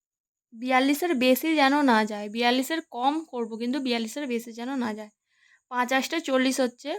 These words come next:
পাঁচ নয় পঁয়তাল্লিশ, মানে বিয়াল্লিশের বেশি হয়ে যাচ্ছে। তাহলে তার জন্য আমরা পাঁচ আষ্টে চল্লিশ করব। পাঁচ আষ্টে চল্লিশ সমান বিয়োগ দিয়ে দুই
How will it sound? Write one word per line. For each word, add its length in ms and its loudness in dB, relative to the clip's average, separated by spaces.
পাঁচ 220 4
নয় 160 4
পঁয়তাল্লিশ, 540 -2
মানে 220 0
বিয়াল্লিশের 540 0
বেশি 240 -2
হয়ে 160 -2
যাচ্ছে। 240 -8
তাহলে 240 -4
তার 140 -2
জন্য 180 0
আমরা 160 8
পাঁচ 260 2
আষ্টে 320 -2
চল্লিশ 400 -4
করব। 240 -12
পাঁচ 260 -10
আষ্টে 380 -10
চল্লিশ 480 -20
সমান 280 -10
বিয়োগ 360 -10
দিয়ে 200 -4
দুই 260 -8